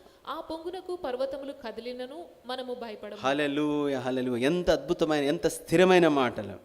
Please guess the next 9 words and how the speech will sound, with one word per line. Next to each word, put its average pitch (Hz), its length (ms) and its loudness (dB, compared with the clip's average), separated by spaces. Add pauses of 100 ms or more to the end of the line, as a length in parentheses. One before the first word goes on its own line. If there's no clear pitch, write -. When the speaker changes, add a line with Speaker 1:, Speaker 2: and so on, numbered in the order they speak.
(300)
Speaker 2:
"దేవుడు 190 320 10
మనకు 175 240 6
ఆశ్రయమును 180 540 6
దుర్గమునై 160 440 6
ఉన్నాడు, 139 440 6 (280)
ఆపత్కాలమున 139 920 4 (200)
ఆయన 123 280 2 (200)
నమ్ముకొనదగిన 156 1300 4 (580)
సహాయకుడు." 110 680 0